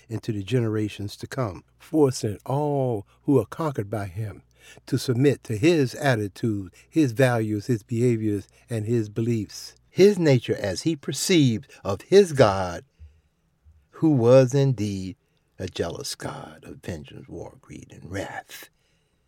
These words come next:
And comprehending and projecting the idea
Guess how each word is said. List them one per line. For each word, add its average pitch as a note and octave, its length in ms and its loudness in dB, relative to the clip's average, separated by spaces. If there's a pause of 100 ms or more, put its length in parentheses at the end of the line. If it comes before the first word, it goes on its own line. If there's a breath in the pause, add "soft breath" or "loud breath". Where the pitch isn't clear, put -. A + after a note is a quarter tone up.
(880)
And G#2+ 180 -4
comprehending E3+ 840 -2 (520 soft breath)
and B2 140 -2
projecting A#2 600 2
the G2+ 200 -6
idea A2+ 520 0